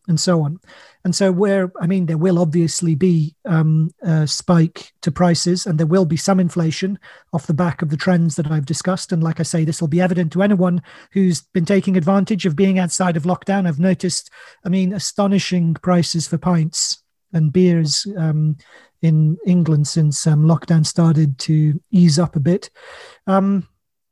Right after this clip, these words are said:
so there will be a spike, right? The question is, though, how big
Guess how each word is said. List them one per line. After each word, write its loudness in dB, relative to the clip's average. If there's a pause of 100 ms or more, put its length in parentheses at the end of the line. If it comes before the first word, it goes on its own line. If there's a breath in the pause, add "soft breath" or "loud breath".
(420)
so 0
there 2
will 2
be 2
a 2
spike, -2
right? -2
The -8
question -2
is, 0
though, 2
how 0
big 0